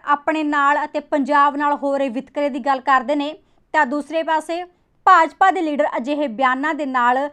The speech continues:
ਪੰਜਾਬ ਦੇ ਲੋਕਾਂ ਦੇ ਵਿੱਚ ਫੁੱਟ ਪਾਉਣ ਦਾ ਕੰਮ ਕਰ ਰਹੇ ਨੇ। ਇਸ ਦਾ ਅੰਦਾਜ਼ਾ ਇਸ ਗੱਲ ਤੋਂ ਲਗਾਇਆ ਜਾ ਸਕਦਾ ਹੈ ਕਿ ਬੇਸ਼ੱਕ ਪੰਜਾਬ ਦੇ ਵਿੱਚ ਭਾਜਪਾ ਨੂੰ ਦੋ ਹਜ਼ਾਰ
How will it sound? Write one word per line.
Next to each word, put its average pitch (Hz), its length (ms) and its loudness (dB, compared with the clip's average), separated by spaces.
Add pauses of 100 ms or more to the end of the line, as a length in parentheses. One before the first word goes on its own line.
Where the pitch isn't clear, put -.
(300)
ਪੰਜਾਬ 311 440 2
ਦੇ 330 160 -4
ਲੋਕਾਂ 269 440 -2
ਦੇ 269 100 -4
ਵਿੱਚ 262 240 -8
ਫੁੱਟ - 280 -8
ਪਾਉਣ 247 300 -2
ਦਾ 226 220 -2 (120)
ਕੰਮ 269 220 2
ਕਰ 208 180 -6
ਰਹੇ 208 140 -12
ਨੇ। 269 180 -8 (760)
ਇਸ 339 140 -4
ਦਾ 392 140 8 (100)
ਅੰਦਾਜ਼ਾ 349 420 4
ਇਸ 370 180 -4
ਗੱਲ 320 200 4
ਤੋਂ 370 140 -2
ਲਗਾਇਆ 320 300 2
ਜਾ 311 200 0
ਸਕਦਾ 311 320 -2
ਹੈ 330 40 -2
ਕਿ 339 160 -6
ਬੇਸ਼ੱਕ 320 540 -2 (160)
ਪੰਜਾਬ 330 540 2
ਦੇ 349 140 -2
ਵਿੱਚ 330 240 -6
ਭਾਜਪਾ 285 520 0
ਨੂੰ 277 220 -4
ਦੋ 262 220 2
ਹਜ਼ਾਰ 269 260 0